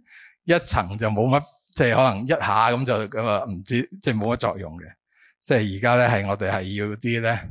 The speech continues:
level three嘅，吓，要三層嘅。啊，OK，我哋已經背晒嗰啲什麼咩B F E啊，唔知咩，咩B F E啊，即係嗰啲好多嘢，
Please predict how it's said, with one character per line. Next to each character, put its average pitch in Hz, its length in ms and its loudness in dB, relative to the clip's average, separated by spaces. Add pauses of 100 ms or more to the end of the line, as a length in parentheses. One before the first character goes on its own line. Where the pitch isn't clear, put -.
level 120 340 0
three 107 480 -4
嘅， 85 100 -14
吓， 110 200 0
要 110 180 -2
三 127 460 4
層 - 200 -2 (140)
嘅。 90 240 -6 (400)
啊， 110 220 0
OK， 110 420 -2
我 117 80 -6
哋 107 120 -2
已 110 40 0
經 135 140 2
背 104 260 0
晒 107 280 0
嗰 110 60 -2
啲 127 260 0 (460)
什 - 160 -6
麼 127 240 4 (300)
咩 131 180 0 (120)
B 131 160 0
F 123 180 0
E 123 160 -8
啊， 110 140 -2
唔 98 100 -8
知 113 80 -4
咩， 123 260 -4
咩 120 220 -2
B 120 180 -2
F 127 140 0
E 120 180 -6
啊， 117 120 0
即 139 80 0
係 123 60 2
嗰 123 100 4
啲 139 160 6
好 117 180 2
多 156 180 4
嘢， 110 240 2